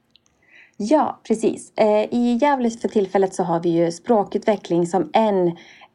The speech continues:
ett prioriterat mål. Och här handlar det ju då om vi ska koppla det till naturvetenskap och teknik, att pedagogerna vågar använda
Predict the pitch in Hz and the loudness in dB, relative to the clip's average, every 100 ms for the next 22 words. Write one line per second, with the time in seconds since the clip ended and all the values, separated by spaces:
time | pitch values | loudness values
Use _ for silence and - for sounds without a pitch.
0 | _ 214 220 - 180 170 170 175 180 180 | _ -4 -4 -4 -2 -2 -2 -2 -2 0
1 | 185 - - 208 - - - - 202 202 | 0 0 -4 -6 -12 -20 -20 -4 -2 0
2 | 202 - - 311 320 269 240 285 233 196 | -2 -8 -4 -2 0 0 0 0 0 0
3 | 190 - 185 180 180 185 - 185 - 180 | 0 0 0 -2 -4 -6 -6 -6 -6 -2
4 | 175 175 - 175 170 175 - 196 180 175 | -2 -2 -4 -2 -2 -6 -4 -4 -2 -4
5 | 170 180 175 180 170 - 175 - - 190 | -4 -8 -6 -4 -4 -6 -10 -8 -6 -6
6 | - 262 196 - - 240 240 _ - - | 0 0 0 -4 -2 -2 -4 _ -20 -20
7 | _ _ _ _ 233 247 220 202 190 190 | _ _ _ _ -2 0 2 2 2 -2
8 | 185 226 208 190 190 190 - 254 214 202 | 0 0 0 0 0 0 0 0 0 2
9 | 294 339 233 165 | 2 4 2 -2